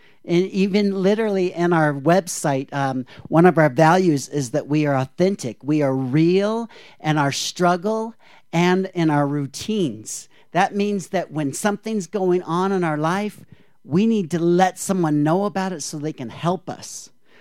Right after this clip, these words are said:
I want us all to admit what you've done wrong. Just stand up and say it. No, just kidding. Just kidding. We are accountable to each other.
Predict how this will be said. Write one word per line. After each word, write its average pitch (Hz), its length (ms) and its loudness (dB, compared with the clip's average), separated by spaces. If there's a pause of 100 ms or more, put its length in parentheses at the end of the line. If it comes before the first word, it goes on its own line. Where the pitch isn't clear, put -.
(140)
I 147 60 -2
want 180 200 2
us 156 240 -2
all 185 240 0
to - 160 -4
admit 160 600 -4 (340)
what 180 360 0
you've 170 140 -6
done 170 160 2
wrong. 147 220 2
Just 151 340 -6
stand 180 240 0
up 180 100 -2
and 156 120 -4
say 156 160 -4
it. 135 100 -6
No, 120 140 -4
just 110 240 -8
kidding. 92 320 -12
Just - 240 -14
kidding. 80 200 -16 (1500)
We 160 160 8
are 165 60 8
accountable 170 540 0
to 143 180 -4
each 135 180 -2
other. 120 320 -2